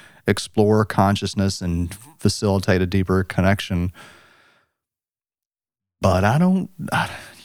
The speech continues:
be hard pressed to find anything that's going to do it as rapidly and as drastically as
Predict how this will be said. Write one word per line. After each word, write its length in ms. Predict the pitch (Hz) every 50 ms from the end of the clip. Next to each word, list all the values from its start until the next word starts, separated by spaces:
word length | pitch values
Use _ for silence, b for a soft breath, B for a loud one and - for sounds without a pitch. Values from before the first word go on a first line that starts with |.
| B _
be 100 | - 165
hard 460 | 151 - - - - 151 156 147 131 127
pressed 300 | - 143 135 131 - -
to 60 | 113
find 440 | - - 113 110 110 110 110 107 104
anything 460 | 104 101 104 104 92 - 107 101 98 92
that's 160 | 90 85 -
going 320 | - - - 101 101 104 101
to 100 | - -
do 340 | 92 87 87 98 95 95 98
it 80 | 101 92
as 180 | 90 85 -
rapidly 760 | 90 87 85 92 92 98 101 101 - 101 92 95 98 95 92 92
and 100 | 90 85
as 140 | 82 82
drastically 800 | 87 90 90 95 92 90 92 92 90 90 - - 92 - 92 87 87
as 140 | 85 85